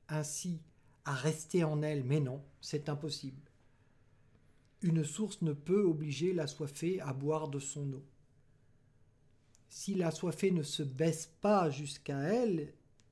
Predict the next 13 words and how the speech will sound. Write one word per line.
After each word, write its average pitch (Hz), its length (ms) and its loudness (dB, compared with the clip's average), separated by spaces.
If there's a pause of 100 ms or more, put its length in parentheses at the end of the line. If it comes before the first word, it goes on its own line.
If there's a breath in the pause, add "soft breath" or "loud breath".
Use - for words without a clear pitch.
(260)
il 147 120 0
ne 156 80 0
pourra 180 480 -2 (140)
y 165 100 0
boire. 160 460 0 (1600 soft breath)
La 123 120 -2
liberté 135 580 0
de 143 100 0
l'homme 196 320 2
fait 277 320 0
partie 156 440 -6
du 131 180 -6
jeu, 131 320 -6